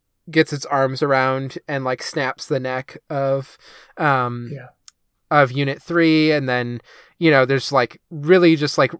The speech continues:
Speaker 1: ripping the body apart. And this is the part that I was gonna say, which is that, like, it kind of feels like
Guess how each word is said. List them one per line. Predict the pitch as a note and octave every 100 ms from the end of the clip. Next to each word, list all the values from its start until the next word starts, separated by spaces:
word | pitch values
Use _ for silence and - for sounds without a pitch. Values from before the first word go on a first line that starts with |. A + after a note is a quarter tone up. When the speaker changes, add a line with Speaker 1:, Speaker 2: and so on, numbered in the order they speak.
| -
Speaker 1:
ripping | D#3 D3 D3 C#3
the | C3
body | B2 B2+ B2
apart. | - C3 B2+ B2 - -
And | C3+ B2 B2 B2 - - _ -
this | G3+ F#3+
is | F3
the | F3
part | F3 -
that | C#3+
I |
was | C3
gonna | D#3 C#3
say, | C#3 G#3+ G3 E3+
which | D#3+
is | D#3+ C#3+
that, | C#3 E3 E3+
like, | C#3 -
it | E3+ E3+
kind | - G3+ G3
of | E3+
feels | G3 F3+ D#3+
like | D#3+ D3 C#3 -